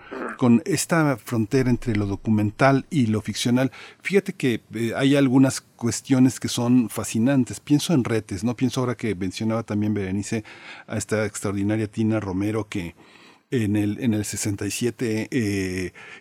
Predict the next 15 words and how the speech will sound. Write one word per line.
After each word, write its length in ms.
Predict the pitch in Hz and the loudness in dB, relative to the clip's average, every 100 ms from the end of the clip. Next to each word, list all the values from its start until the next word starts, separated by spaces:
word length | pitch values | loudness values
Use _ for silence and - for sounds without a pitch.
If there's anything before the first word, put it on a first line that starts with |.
| _ | _
Igna-, 360 | - 120 107 117 | -6 -2 0 0
este, 680 | - 117 - 123 110 113 110 | 0 -2 0 0 2 0 0
Gabriel 340 | 110 113 127 | 2 6 6
Retes 320 | 131 135 123 110 | 6 4 4 -2
empezó 300 | 104 101 117 | -2 -2 -2
a 20 | |
hacer 240 | - 110 | -2 0
agua, 320 | 107 104 95 | -2 -2 -2
¿no? 100 | 98 | 0
Y 100 | 160 | 4
empezó, 540 | 123 101 104 120 110 85 | 4 4 -2 -2 -2 -2
este, 480 | 120 - - 98 87 - - - | -6 -8 -8 -10 -10 -16 -14 2
un, 340 | 117 113 117 | 6 8 8
una, 420 | 143 117 117 110 110 | 8 8 8 4 4
una, 320 | 123 117 | 4 6